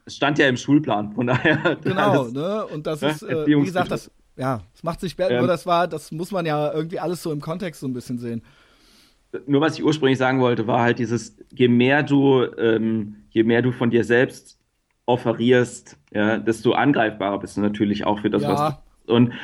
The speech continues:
Speaker 1: und das, ähm, also das merke ich selber jetzt halt irgendwie gerade. Ich hab am, äh, am letzte Woche Freitag hab ich den schlimmsten Auftritt, den ich je in meinem Leben
Speaker 2: Erzähl.
Speaker 1: gehabt hab.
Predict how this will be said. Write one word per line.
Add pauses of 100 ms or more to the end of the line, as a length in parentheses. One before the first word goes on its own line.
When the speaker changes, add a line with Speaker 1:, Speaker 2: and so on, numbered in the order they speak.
(140)
Speaker 1:
und
das,
ähm,
also
das
merke
ich
selber
jetzt
halt
irgendwie
gerade.
Ich
hab
am, (300)
äh,
am
letzte
Woche
Freitag
hab
ich
den
schlimmsten
Auftritt,
den
ich (120)
je
in
meinem
Leben
Speaker 2:
Erzähl.
Speaker 1:
gehabt (120)
hab.